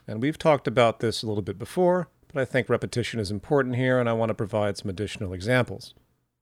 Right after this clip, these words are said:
Feedback loops are observed dynamics modeled from causal linkages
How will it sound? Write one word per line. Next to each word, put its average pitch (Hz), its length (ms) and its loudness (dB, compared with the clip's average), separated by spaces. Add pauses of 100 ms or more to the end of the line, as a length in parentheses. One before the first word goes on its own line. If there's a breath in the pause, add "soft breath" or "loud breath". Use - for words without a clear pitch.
(360)
Feedback 175 420 6
loops 127 360 2
are 110 100 -2
observed 135 640 2
dynamics 135 720 2
modeled 131 720 2
from 107 240 -4
causal 143 560 2
linkages 110 720 0